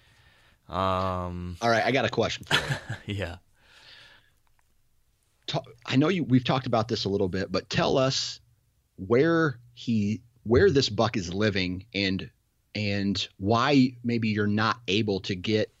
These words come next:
Speaker 2: a, any more cracks at him
Speaker 1: Yes.
Speaker 2: on, on the property that you're actually hunting.
Speaker 1: Yeah,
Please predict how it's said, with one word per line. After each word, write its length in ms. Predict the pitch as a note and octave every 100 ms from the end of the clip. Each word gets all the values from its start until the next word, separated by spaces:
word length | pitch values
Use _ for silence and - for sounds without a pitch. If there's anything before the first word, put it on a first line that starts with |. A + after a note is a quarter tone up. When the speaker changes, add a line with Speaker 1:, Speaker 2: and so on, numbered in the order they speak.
| _ -
Speaker 2:
a, 140 | F#2 - _ _ _ -
any 200 | A#2 A#2+
more 200 | G#2+ G2
cracks 400 | - G#2+ G2+ -
at 160 | F#2+
him 180 | F2+ F2 F2
Speaker 1:
Yes. 440 | C#2+ - - -
Speaker 2:
on, 340 | G2 G2 G2 G2+
on 180 | G2+ G#2+
the 80 | G#2
property 480 | - G#2+ G2+ G2+ F#2+
that 120 | F2
you're 160 | G2 F#2+
actually 340 | E2 - D#2
hunting. 300 | D#2 E2+ - - -
Speaker 1:
Yeah, 320 | A2 D2+ D#2